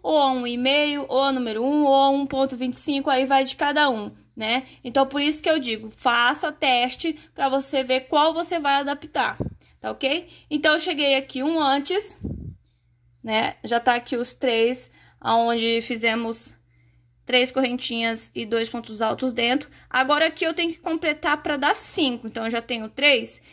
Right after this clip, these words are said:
Eu vou fazer aqui dentro dessa laçadinha, ó, da onde tá eles, eu vou fazer mais dois pontos altos. Um e dois,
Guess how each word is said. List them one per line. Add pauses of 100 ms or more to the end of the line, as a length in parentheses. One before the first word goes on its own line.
(140)
Eu
vou
fazer
aqui
dentro (120)
dessa
laçadinha,
ó, (120)
da
onde
tá
eles, (240)
eu
vou
fazer
mais
dois
pontos
altos. (400)
Um (1300)
e
dois,